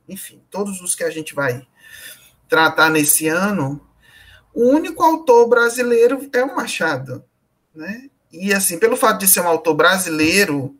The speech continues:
é inevitável que qualquer pessoa, ainda na fase escolar, ainda na fase de estudante, tropece com ele. Então, todo mundo tem uma experiência com o Machado,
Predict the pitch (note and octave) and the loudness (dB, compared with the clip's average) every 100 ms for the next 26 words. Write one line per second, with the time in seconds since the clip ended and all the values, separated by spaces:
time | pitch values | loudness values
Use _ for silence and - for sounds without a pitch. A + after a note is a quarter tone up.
0 | _ - - - G#3+ A#3+ C4 B3+ B3+ - | _ -20 -20 -4 2 2 4 2 0 -2
1 | A3+ B3 B3+ A#3 A3+ A3+ - A#3+ B3 B3 | 0 2 0 -4 -4 -6 -2 0 2 2
2 | A#3+ - F#3 F3+ - G#3 A3 C4+ C4 A#3 | 0 -2 -2 -2 -2 -4 -4 -2 -2 -4
3 | - F#3 F3+ F3+ F3 - D#3+ D3 D#3 F#3+ | -4 -4 -4 -6 -8 -4 -4 -2 -2 -2
4 | F3 C#3 D3 E3 G3 F#3+ F3 E3 D#3+ - | -4 -6 -6 -6 -6 -6 -4 -4 -4 -6
5 | - F#3+ F#3+ A3 A#3 - C#4+ C#4+ F#4+ - | -10 -6 -2 -2 -4 -2 -2 2 2 2
6 | - - - - - _ _ _ _ _ | 0 -4 -12 -14 -20 _ _ _ _ _
7 | _ _ _ _ _ _ _ _ _ - | _ _ _ _ _ _ _ _ _ 4
8 | A3+ A3+ D4+ A4+ F#4+ C4+ C#4+ D4 C4 C#4 | 4 6 4 4 2 4 4 4 0 2
9 | D4 D#4 A3 G3 - F#3 E3 E3 D#3 D3+ | 2 2 0 0 0 -2 -2 -4 -4 -6
10 | D#3 D#3 C#3+ C#3 - B2+ A#2+ B2 B2 | -6 -6 -4 -6 -8 -8 -10 -12 -14